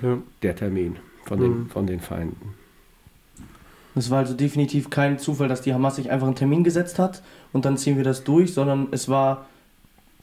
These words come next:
Speaker 3: geplant, dass es genau, also ein spezieller Tag ist?
Speaker 2: Mit Sicherheit. Es war geplant, ähm, an diesem Tag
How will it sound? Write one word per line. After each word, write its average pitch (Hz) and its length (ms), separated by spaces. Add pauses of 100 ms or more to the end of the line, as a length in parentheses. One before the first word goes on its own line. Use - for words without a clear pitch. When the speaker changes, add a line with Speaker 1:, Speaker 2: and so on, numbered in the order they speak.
(220)
Speaker 3:
geplant, 147 540
dass 123 120
es 120 120
genau, 131 380 (400)
also 139 180
ein 131 120
spezieller 151 460
Tag 156 220
ist? - 260 (560)
Speaker 2:
Mit 127 220
Sicherheit. 90 480
Es - 200
war 98 120
geplant, 120 680
ähm, 98 580 (140)
an 95 160
diesem 117 320
Tag 104 320